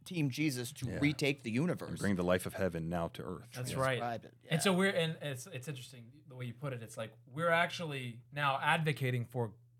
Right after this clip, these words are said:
Speaker 3: gospel centrality.
Speaker 2: Absolutely.
Speaker 3: Whereas before, I think what we've just described is, I heard Joel Webben call it gospel myopic,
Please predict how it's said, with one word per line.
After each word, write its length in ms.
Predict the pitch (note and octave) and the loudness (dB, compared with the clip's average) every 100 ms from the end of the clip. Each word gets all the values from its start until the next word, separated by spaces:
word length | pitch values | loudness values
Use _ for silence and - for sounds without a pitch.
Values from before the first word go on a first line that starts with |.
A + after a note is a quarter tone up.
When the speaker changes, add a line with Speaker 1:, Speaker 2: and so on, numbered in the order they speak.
| - | 0
Speaker 3:
gospel 460 | D3 D3 - D3 B2+ | 6 6 4 -2 -2
centrality. 760 | - C3 - F3+ F#3+ G#3 C3 | 0 -2 4 10 10 10 6
Speaker 2:
Absolutely. 480 | G2 B2 - F2 - | 2 0 -6 -8 0
Speaker 3:
Whereas 340 | C#3 C#3 C3 A#2+ | 6 6 6 2
before, 580 | B2+ B2 G3 G3+ D#3 | -4 0 4 6 6
I 120 | C#3+ C#3 | 4 0
think 200 | D#3 C3 | -2 -2
what 120 | B2+ | 0
we've 180 | E3 E3 | 0 -2
just 160 | E3 | -6
described 600 | D3 B2 - D3 C#3+ A#2+ | -6 -8 2 4 4 2
is, 180 | A2+ G2+ _ _ - _ - | -4 -8 _ _ -20 _ -8
I 60 | C3 | -2
heard 220 | C3+ G#2 | -2 0
Joel 200 | C3 B2 | 0 2
Webben 300 | A#2+ A#2 A2+ | 0 -2 -6
call 160 | A2+ A2+ | -6 -6
it 120 | B2 | 0
gospel 340 | C#3 B2+ C3 | 0 2 0
myopic, 640 | B2 A#2 A#2 B2 A#2 - | 2 4 4 2 -2 -14